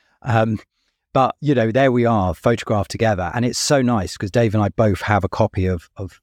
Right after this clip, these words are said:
the, a, a particular photo taken on that day, which we have in our respective offices. And I think what I love is when you look at it,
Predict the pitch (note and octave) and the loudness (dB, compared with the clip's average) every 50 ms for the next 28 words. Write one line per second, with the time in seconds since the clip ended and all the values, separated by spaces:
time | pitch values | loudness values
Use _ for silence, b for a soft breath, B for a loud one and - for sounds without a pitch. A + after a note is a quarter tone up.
0 | _ _ - - - - _ _ _ - G#2 G2+ - - G#2 F#2 - - - - | _ _ -8 -8 -8 -8 _ _ _ -4 -4 -2 0 0 -2 -2 -2 -2 -2 -2
1 | G#2 - - G#2 F#2+ - - G#2+ G2+ - - F2 E2+ - G#2 G2+ - - F#2+ F2+ | -2 0 -2 -4 -2 0 2 2 2 2 0 -2 0 0 0 0 2 2 0 2
2 | F2 F2 F2 E2+ - G2+ F#2 F2 E2+ E2 D#2 - _ _ _ _ - F#2+ - - | 2 0 0 -2 0 0 0 0 0 -2 -4 -6 _ _ _ _ -10 -6 -2 0
3 | A2+ F#2 F#2 G#2+ F#2+ G2+ F#2+ F#2 F2+ F2 F2 F2+ E2+ - - A2+ F#2+ - - F#2+ | 2 2 2 2 2 2 2 2 2 2 2 0 -2 -2 0 -2 -2 -2 -4 -2
4 | G2+ G2+ - - - - - F2+ G2+ F#2+ - - _ _ _ _ _ _ _ _ | -2 -2 -2 -4 -6 -8 -8 -8 -10 -10 -12 -16 _ _ _ _ _ _ _ _
5 | _ _ _ _ _ _ _ - - B2+ B2+ B2+ - D3+ C#3+ B2 B2 A#2+ A2 A2+ | _ _ _ _ _ _ _ -2 0 2 2 2 2 2 2 2 2 0 2 2
6 | G#2+ A#2 A2 F#2+ F#2 G2 G2 A2 A2+ G#2+ G#2 G#2 - - - - - F2+ D#2+ D#2+ | 2 2 2 2 0 -2 0 2 2 2 2 0 -2 -2 -4 -4 -4 -2 -2 -4
7 | - - - | -6 -8 -14